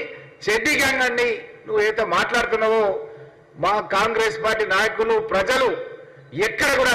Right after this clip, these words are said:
జీర్ణించుకోలేకపోతున్నారు. నీకు తప్పకుండా సరి అయిన సమయం లోపల నీకు తప్పకుండా గుణపాఠం చెప్తామన్న విషయాన్ని కూడా నీకు తెలియజేస్తూ, రెండు వేల పద్దెనిమిదిలో మీ మామ రుణమాఫీ చేస్తా అని చెప్పి రైతులకు మాటిచ్చాడు. మరి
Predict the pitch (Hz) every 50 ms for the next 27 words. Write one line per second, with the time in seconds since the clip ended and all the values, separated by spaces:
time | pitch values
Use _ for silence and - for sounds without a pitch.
0 | 226 165 208 226 233 240 233 240 233 226 226 220 220 208 - 208 202 - 214 233
1 | 254 277 302 285 247 - - - - - - - - 139 175 233 285 269 - 285
2 | 240 196 - - - - - - - - 190 208 - - 269 247 226 247 247 240
3 | 247 226 196 - 131 - - - - - 190 202 226 262 269 254 - 240 - 233
4 | 220 220 240 247 233 226 240 233 240 240 240 220 196 - - - - - - -
5 | - - - - 156 202 233 220 226 214 220 220 - - 233 220 247 240 226 214
6 | 180 202 226 240 233 247 247 247 240 220 190 - - 208 202 - - 269 254 254
7 | 247 233 226 220 214 - 220 220 214 214 202 220 214 208 196 - - - - -
8 | - - - - - 160 190 208 - 202 - - 180 214 233 - 240 233 220 -
9 | - 277 302 294 285 - - - - - - - - 160 202 233 285 294 294 294
10 | 294 285 254 233 220 - 277 285 277 269 277 277 262 262 254 233 226 233 240 247
11 | 262 262 - - - - - - - - - - - - - - - - - -
12 | - - - - - 156 180 220 254 277 285 277 277 277 254 247 233 - - 240
13 | 226 226 240 - - 254 220 202 208 214 - 247 254 247 - 196 196 190 190 214
14 | 202 - 202 180 170 - - - - - - - - - - - - 185 214 254
15 | 277